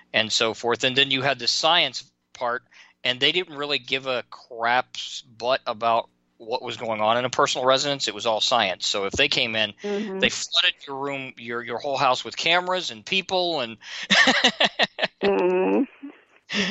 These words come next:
Speaker 1: So different world, totally different world.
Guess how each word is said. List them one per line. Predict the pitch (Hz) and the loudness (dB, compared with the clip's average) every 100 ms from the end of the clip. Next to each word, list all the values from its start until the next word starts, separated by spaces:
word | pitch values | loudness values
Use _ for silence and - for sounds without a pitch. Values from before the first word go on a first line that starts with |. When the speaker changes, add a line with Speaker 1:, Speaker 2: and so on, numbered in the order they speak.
| - - - - _ _ _ _ _ _ _ _ _ - - | -6 -12 -16 -16 _ _ _ _ _ _ _ _ _ -20 -20
Speaker 1:
So | - 113 110 107 _ 131 | -14 -6 -4 -6 _ -2
different | 214 254 233 175 | 2 2 -2 -6
world, | 151 120 98 - - | -2 -2 -4 -12 -6
totally | 180 185 180 | -4 -2 -4
different | 151 143 135 113 | -4 -4 -4 -6
world. | 104 98 | -6 -6